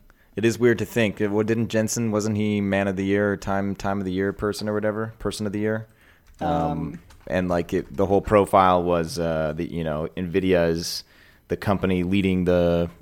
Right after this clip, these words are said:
Speaker 1: A I, whatever, frontier,
Speaker 2: Yeah.
Speaker 1: <laughs> something, something
Speaker 2: So
Speaker 1: like that.
Speaker 2: So, so to me, one of the reasons why, like, I, I, like, I'm, I'm happy to say that I,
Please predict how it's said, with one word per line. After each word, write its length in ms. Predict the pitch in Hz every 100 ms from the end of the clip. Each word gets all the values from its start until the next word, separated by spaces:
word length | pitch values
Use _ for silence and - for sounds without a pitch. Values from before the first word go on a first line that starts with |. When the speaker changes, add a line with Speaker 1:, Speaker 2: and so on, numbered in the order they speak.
| -
Speaker 1:
A 160 | 95 90
I, 480 | 87 87 85 82 80 -
whatever, 520 | 71 82 78 76 73 - _ _ _ - _ _ _ _ -
frontier, 680 | - 95 - 92 87 82 - _ _ -
Speaker 2:
Yeah. 220 | - -
Speaker 1:
<laughs> 40 | -
something, 320 | 139 - 87
something 240 | - 110
Speaker 2:
So 60 | 85
Speaker 1:
like 120 | 80
that. 260 | 76 65 73 - - - - - -
Speaker 2:
So, 220 | - 254 220
so 180 | 262
to 120 | 254 247
me, 140 | 262
one 160 | 269 254
of 60 |
the 80 | 226
reasons 300 | 214 214 202
why, 160 | 185 170
like, 200 | 156 -
I, 320 | 156 156 165
I, 200 | 147 151 - -
like, 320 | 160 131 - - _ _ -
I'm, 240 | 156 151 127
I'm 140 | 156 151
happy 340 | 190 196 196
to 100 | 180
say 540 | - 165 160 151 151 143
that 200 | 151 143
I, 200 | 131